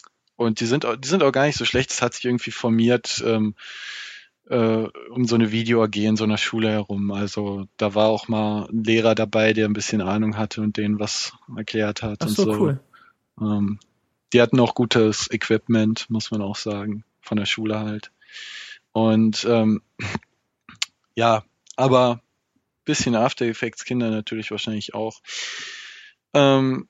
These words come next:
Speaker 1: ja, und, ähm, genau, also das war irgendwie das einzige Mal, da haben wir uns da versucht zu treffen und, äh,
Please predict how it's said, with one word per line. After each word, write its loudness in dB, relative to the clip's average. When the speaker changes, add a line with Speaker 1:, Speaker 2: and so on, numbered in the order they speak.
Speaker 1:
ja, 6
und, 0
ähm, -2
genau, 4
also -2
das -4
war 4
irgendwie -2
das -4
einzige -2
Mal, 4
da 0
haben -2
wir 0
uns -4
da 2
versucht -6
zu -6
treffen -2
und, 0
äh, -2